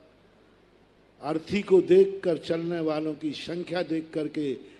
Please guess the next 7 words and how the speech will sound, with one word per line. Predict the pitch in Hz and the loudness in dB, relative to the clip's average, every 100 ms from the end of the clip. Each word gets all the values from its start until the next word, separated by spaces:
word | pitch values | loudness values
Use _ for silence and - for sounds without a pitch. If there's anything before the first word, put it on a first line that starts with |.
| - | -10
निर्णय | 139 165 190 196 | 2 4 8 8
किया | 160 165 170 | 10 10 10
जाता | 156 151 151 | 10 6 6
है | 147 147 | 6 4
कौन | 143 156 180 156 | 6 10 10 10
मरा | 135 127 117 | 6 2 -2
है, | 101 104 | -6 -10